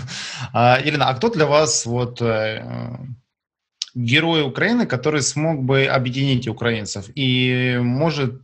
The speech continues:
ну, и есть ли такой персонаж, который действительно объединяет украинцев и на Западе, и на Востоке, и на Юге?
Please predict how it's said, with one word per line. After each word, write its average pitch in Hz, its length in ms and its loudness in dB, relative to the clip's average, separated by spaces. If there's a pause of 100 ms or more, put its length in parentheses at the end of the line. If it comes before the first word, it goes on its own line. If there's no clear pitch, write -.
ну, 120 380 -2 (140)
и 127 80 0
есть 151 240 2
ли 131 40 -6
такой 123 240 -4
персонаж, 135 380 -2
который 113 220 -6
действительно 113 480 -2
объединяет 113 540 0
украинцев 107 480 -4
и 131 40 -2
на 131 140 0
Западе, 123 400 0
и - 20 -4
на 110 100 -4
Востоке, 117 480 -4
и 110 40 -4
на 110 100 -4
Юге? 101 340 -10